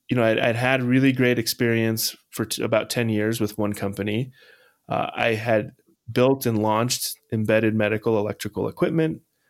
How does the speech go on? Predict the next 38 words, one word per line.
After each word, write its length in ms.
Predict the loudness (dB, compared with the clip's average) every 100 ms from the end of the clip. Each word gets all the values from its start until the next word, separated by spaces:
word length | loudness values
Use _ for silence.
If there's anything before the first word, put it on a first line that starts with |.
| _ -6
um, 420 | -2 -2 -4 -4
you 80 | -4
know, 140 | -4
highly 400 | -2 0 2 4
F 160 | 2 0
D 160 | -2
A 60 | 2
regulated. 680 | 2 2 2 4 2 0 -6 -18 -20 -20 _ -8
I 260 | -4 -2 -2
knew 180 | 2 4
a 40 |
lot 260 | 4 4 2
of 80 | 0
the 80 | -2
practices 640 | -2 -4 -2 -2 0 2
around, 580 | 2 2 2 2 0 -4 -16 _
um, 540 | 0 2 0 0 -4 -8 _ _ _ _ -8
systems 460 | -4 -2 -2 -2
design 380 | -2 0 0 2
and 120 | 0
engineering. 640 | 0 -2 -2 0 0 0 -4 -14 _ _ _ _ _ _ 0
But 200 | 2 4
what 140 | 4
I 60 | 4
really 320 | 4 6 6
was 140 | 6
interested 420 | 2 2 0 0
in 160 | 2 2
is, 180 | 0 -2
is 160 | -4
getting 280 | -2 0 0
deeper 340 | 0 0 2 0
into 240 | 0 0
where 160 | 2 2
did 140 | 0
this 140 | -2
come 260 | -2 -4 -4
from? 480 | 0 0 0 -2